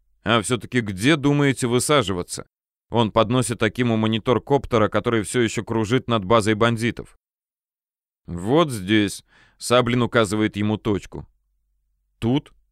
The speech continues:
удивляется лейтенант. «Тут же сплошной рогоз.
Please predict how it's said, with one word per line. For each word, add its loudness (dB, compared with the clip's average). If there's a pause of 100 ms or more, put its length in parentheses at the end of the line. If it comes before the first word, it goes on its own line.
удивляется 4
лейтенант. 0 (1080)
«Тут -2
же 4
сплошной 2
рогоз. 2